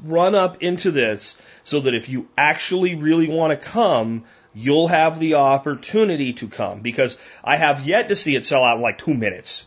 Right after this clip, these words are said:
I, I've never seen that. So that means anybody that really wants to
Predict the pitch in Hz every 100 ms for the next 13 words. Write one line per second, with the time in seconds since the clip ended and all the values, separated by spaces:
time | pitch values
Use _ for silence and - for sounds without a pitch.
0 | - 123 131 139 170 175 151 - 117 85
1 | - - _ _ - - 156 185 190 175
2 | 214 208 190 139 139 160 185 196 180 190
3 | 180 - 127 104 98